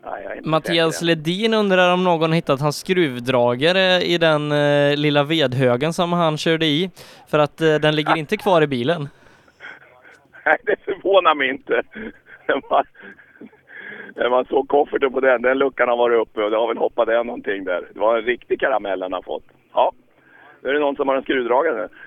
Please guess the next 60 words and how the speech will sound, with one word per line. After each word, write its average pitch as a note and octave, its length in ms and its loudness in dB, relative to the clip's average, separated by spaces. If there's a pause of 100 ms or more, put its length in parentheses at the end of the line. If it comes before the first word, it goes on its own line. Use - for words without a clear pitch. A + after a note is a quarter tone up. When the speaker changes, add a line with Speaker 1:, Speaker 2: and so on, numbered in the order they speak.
(360)
Speaker 1:
Här F3 120 4
kommer A3+ 260 4
Båt E3+ 300 2 (560)
med C3+ 140 -2
sin, C3+ 320 0
eh, A#2+ 260 4 (1040)
eh, A2 260 2 (300)
det C3 80 2
är C3 40 2
svart D#3+ 300 0
huv D#3 200 -2
på F2+ 160 -4
den, F#2 180 -6
det G#2 240 -6
tror G2 220 -4
jag. D#2+ 140 -6 (680)
Så B2 120 0
är G2+ 120 2
det, G2+ 60 -4
det B2+ 60 0
är C#3+ 40 0
Speaker 2:
Risk-, C#3 240 2
Speaker 1:
svart C3+ 120 0
huv G#2 120 -2
och G#2+ 100 0
sen D3+ 100 2
är B2 200 0
det, G#2 60 0
sen C#3+ 140 -4
är D#3 100 6
det - 20 0
blå. C#3 100 -2
Speaker 2:
risk A#2 240 2
två F#2 100 2
punkt B2+ 140 -4
se. - 840 -20
Speaker 1:
Ja, A2 320 0 (100)
just A#2 240 2
det. G2 200 -6 (640)
Det - 80 -6
var D3 100 4
det D3 60 6
här D3 80 6
med D3 120 -2
bilskolan. D#3 640 2
Det, B2+ 180 0
asfalt G#3 520 2
var G#3+ 160 2
du G3+ 80 0
en F#3+ 140 2
hejare D#3 280 2
på, D3 160 -2
men D3 120 -2
här D#3+ 200 2
var G#3+ 140 -2
du G#3 60 -4
inte F3+ 180 -8
så G3 180 2
hävlig, C3 340 2
va? A#2 160 -2